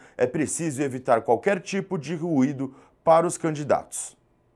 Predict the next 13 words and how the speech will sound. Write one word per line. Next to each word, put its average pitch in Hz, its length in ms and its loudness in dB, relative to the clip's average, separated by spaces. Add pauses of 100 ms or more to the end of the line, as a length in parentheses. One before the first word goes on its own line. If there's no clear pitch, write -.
(1200)
O 87 100 -8
prefeito 110 580 0
de 104 100 -6
Salvador 101 540 2
e 104 60 0
presidente 104 640 -4
nacional 127 680 0
do 104 100 -4
dem, 117 360 -4 (180)
Antônio 170 560 0
Carlos 120 460 2
Magalhães 151 560 0
Neto, 107 420 -4